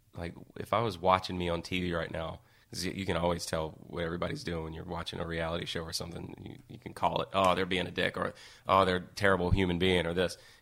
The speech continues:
And when you can take yourself out, outside yourself and see it in that perspective, it's easy to go, "Oh, maybe, maybe they're right. Maybe my wife is right. <laughs> Maybe I am a dick."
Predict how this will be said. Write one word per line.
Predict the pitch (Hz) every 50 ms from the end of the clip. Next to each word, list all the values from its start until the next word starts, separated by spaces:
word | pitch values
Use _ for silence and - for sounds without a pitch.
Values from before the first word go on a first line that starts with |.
| -
And | - 101
when | 101 110
you | 120
can | 120 123
take | 104 110 110 107 -
yourself | 98 - - 92 85 -
out, | 92 90 87 - -
outside | - 92 92 - - 87 87 87
yourself | 87 80 - 87 80 78 -
and | 82 82
see | - - - - 92 90 90
it | 87 - - - -
in | 87 80 80
that | 85 87 - -
perspective, | 95 - - - 90 87 - - 104 107 107 107 - - _ _ _ -
it's | - - - -
easy | 87 95 92 92 92 85
to | 87 82
go, | 82 82 80 - - - - - _ _ _ _ _ _ _ _ _ _ -
"Oh, | - 98 98 90 80 73 73 76 - _ - -
maybe, | - 90 95 92 92 85 82 80 85 -
maybe | - 87 87 82 80
they're | 80 80
right. | 80 80 80 78 76 - - _ _ _ _ _ _ _ _ _ -
Maybe | - 95 95 98
my | 92 87 85
wife | 82 82 87 87 87 -
is | 87 82 - -
right. | 87 82 85 76 - - - - - - - - - - -
<laughs> | - - - - 220 - - 269 - - - 226 - - - 214 185 143 -
Maybe | 123 131 135 139
I | 131 123 123
am | 127 123
a | 110
dick." | 98 90 101 95 92 - -